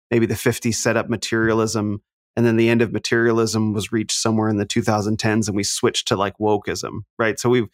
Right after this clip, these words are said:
so we've been moving through all these different phases of religion that are taking us away from true religion,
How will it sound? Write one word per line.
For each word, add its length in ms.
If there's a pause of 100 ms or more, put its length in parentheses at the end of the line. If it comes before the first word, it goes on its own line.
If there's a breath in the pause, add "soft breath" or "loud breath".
(260)
so 100
we've 80
been 80
moving 440
through 220
all 80
these 140
different 260
phases 440
of 120
religion 460 (320)
that 80
are 40
taking 360
us 180
away 520 (260)
from 320
true 340
religion, 560